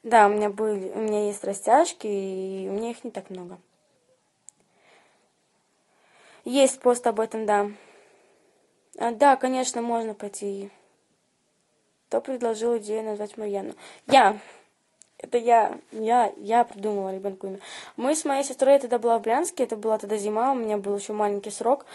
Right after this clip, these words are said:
и я тогда приехала в Брянск, и мы с сестрой начали выбирать имена. Если будет мальчик, мы с ней выбрали или Кирилл, или Константин. А если девочка, то Ева или Марьяна. Но Марьяна мне больше всего понравилась, и,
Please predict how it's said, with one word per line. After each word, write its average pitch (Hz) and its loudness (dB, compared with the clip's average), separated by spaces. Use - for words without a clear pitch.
и 240 -6
я 233 2
тогда 247 2
приехала 220 0
в 196 -10
Брянск, 262 0
и - -4
мы 294 2
с 302 -8
сестрой 262 0
начали 240 -2
выбирать 233 0
имена. 214 -2
Если 254 -2
будет 247 -2
мальчик, 311 -2
мы 240 -6
с 254 -12
ней 254 -4
выбрали 214 -2
или 233 -4
Кирилл, 240 -4
или 240 -6
Константин. 233 -8
А 202 2
если 254 0
девочка, 311 0
то 226 -2
Ева 240 4
или 240 0
Марьяна. 208 -4
Но 240 -4
Марьяна 269 0
мне 269 -2
больше 233 4
всего 214 -4
понравилась, 240 0
и, 233 -4